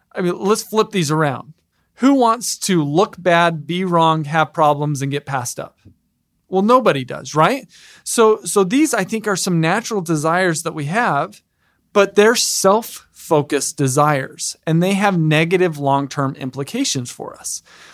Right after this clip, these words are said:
The desires that we need to have, particularly those who are leaders and managers,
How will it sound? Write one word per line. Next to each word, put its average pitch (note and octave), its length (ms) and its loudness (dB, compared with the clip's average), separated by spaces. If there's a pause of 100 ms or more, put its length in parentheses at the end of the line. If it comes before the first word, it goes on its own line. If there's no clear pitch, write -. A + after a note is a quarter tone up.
(640)
The D3+ 260 0
desires F3 720 0
that F3+ 180 2
we D3+ 180 2
need F3+ 300 0
to G#3+ 80 2
have, D3+ 320 2
particularly F#3 440 -2
those F3 280 4
who F3 80 0
are E3 100 4
leaders F3 400 0
and F3+ 100 0
managers, C#3 540 0